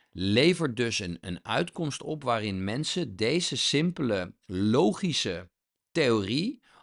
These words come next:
al niet meer zien als juist. Dus daar, ehm, is denk ik al een grote uitdaging, ehm,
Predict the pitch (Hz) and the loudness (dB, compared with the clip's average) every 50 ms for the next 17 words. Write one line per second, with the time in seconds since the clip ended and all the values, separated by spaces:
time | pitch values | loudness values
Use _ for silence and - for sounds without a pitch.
0 | _ _ - - 123 127 120 123 120 107 - - 113 104 107 147 175 170 170 165 | _ _ -2 2 4 4 4 4 4 2 -2 -2 0 2 2 2 2 2 0 0
1 | 147 135 120 104 113 123 117 113 104 101 101 95 85 90 92 82 69 - - - | 0 0 0 0 0 0 0 0 -2 -4 -6 -6 -6 -6 -8 -8 -8 -10 -12 -12
2 | - - _ - 135 104 110 110 98 98 127 131 135 135 135 131 - - 117 113 | -12 -14 _ -12 -8 -6 -6 -4 0 2 4 4 4 4 2 0 -2 0 0 2
3 | 110 107 107 104 - 131 120 107 101 120 117 - 107 - 107 104 101 98 - - | 2 0 -2 -4 -4 -4 -4 -2 -2 -2 -4 -4 -6 -4 -4 -2 -2 -4 -4 -2
4 | 101 98 95 - 98 101 101 95 90 92 90 90 - - 98 92 87 - - 92 | -2 -2 -2 -2 -2 -2 -2 -2 -2 -4 -4 -4 -6 -8 -8 -8 -8 -8 -6 -6
5 | 87 87 85 85 85 | -4 -4 -4 -4 -6